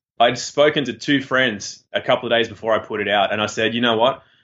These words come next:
A lot of our own friends in our own circle seem to be going a bit nuts with this thing. They're saying, 'Oh, you can't come to my house. You know, I'm scared to, you know, we should be all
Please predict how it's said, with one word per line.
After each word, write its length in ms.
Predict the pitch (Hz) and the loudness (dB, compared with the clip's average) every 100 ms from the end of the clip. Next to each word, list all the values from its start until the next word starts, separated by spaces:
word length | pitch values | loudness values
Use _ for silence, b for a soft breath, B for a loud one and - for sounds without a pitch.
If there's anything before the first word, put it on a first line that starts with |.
| b | b
A 40 | 107 | 2
lot 180 | 131 143 | 4 4
of 80 | 120 | 4
our 300 | 113 113 110 | 4 4 2
own 120 | 113 107 | -2 -2
friends 360 | 110 120 156 | -2 -2 -2
in 80 | 120 | -2
our 160 | 107 110 | -2 -2
own 80 | 107 | -4
circle 420 | 104 110 117 160 | -2 0 0 0
seem 280 | 175 - 113 | -2 -2 -2
to 80 | 110 | -2
be 100 | 101 | -4
going 220 | 104 104 | 0 0
a 40 | 92 | 0
bit 200 | 104 - _ - | -2 -4 _ -4
nuts 440 | 104 104 - - | -2 -2 -4 -14
with 140 | - 92 | -12 -8
this 220 | 98 - | -6 -4
thing. 300 | 101 90 - _ _ - | -6 -6 -10 _ _ 0
They're 120 | 104 | 0
saying, 300 | 104 110 110 | 2 2 4
'Oh, 80 | 107 | 4
you 140 | 101 | 2
can't 240 | - 104 | -2 -4
come 160 | 101 107 | -4 -6
to 80 | 101 | -6
my 120 | 92 | -8
house. 480 | 92 98 98 98 - | -2 2 2 2 -2
You 80 | 98 | -6
know, 160 | 98 98 | -4 -4
I'm 80 | |
scared 380 | 98 - 101 98 | -4 -4 -2 -2
to, 160 | 107 95 - b b b _ | -4 -6 -8 b b b _
you 120 | 107 | -2
know, 120 | 107 | 2
we 120 | 107 110 | 2 2
should 220 | 123 104 | 0 0
be 220 | 107 107 | 0 4
all 400 | 107 104 101 - | 4 4 0 -10